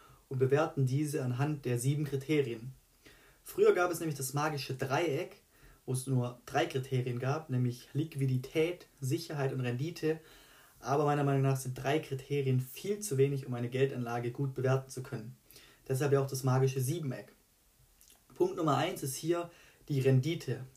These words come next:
also wie viel Gewinne wirft die Geldanlage tatsächlich ab. Nummer zwei ist die Sicherheit,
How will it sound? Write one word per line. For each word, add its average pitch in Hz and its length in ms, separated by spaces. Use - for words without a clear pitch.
also 143 500
wie 170 220
viel 170 300
Gewinne 139 420
wirft 139 260
die 131 80
Geldanlage 131 580
tatsächlich 131 580
ab. 143 220
Nummer 131 220
zwei - 360
ist - 260
die 143 60
Sicherheit, 123 800